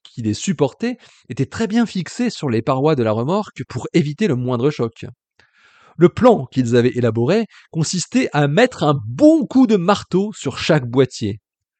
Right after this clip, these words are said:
Ils savaient que le moindre défaut mécanique constaté sur une pièce destinée à la fabrication ne passerait jamais les contrôles qualité drastiques qui étaient en vigueur dans l'industrie spatiale.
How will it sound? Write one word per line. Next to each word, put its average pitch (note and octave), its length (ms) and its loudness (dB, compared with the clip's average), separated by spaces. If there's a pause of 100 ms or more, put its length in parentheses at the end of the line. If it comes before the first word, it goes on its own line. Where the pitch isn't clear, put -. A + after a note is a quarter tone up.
(460)
Ils C#3+ 160 2
savaient F#3 320 4
que B2+ 340 4
le C3+ 200 4
moindre C#3+ 560 2
défaut E3 420 4
mécanique C#3+ 640 -2
constaté D#3+ 720 0
sur - 260 -10
une A2+ 160 -2
pièce B2 380 -2
destinée C#3+ 720 -2
à A#2 60 -6
la A2+ 120 -2
fabrication C#3 760 -2 (520)
ne C#3 100 4
passerait B2 440 0
jamais E3+ 680 4
les A#2 160 0
contrôles C#3 400 -2
qualité B2 420 0
drastiques D#3 800 -6 (220)
qui C#3+ 100 0
étaient D#3 220 2
en B2+ 100 0
vigueur C#3 640 0
dans C3+ 160 4
l'industrie C3+ 460 -2
spatiale. B2 560 -4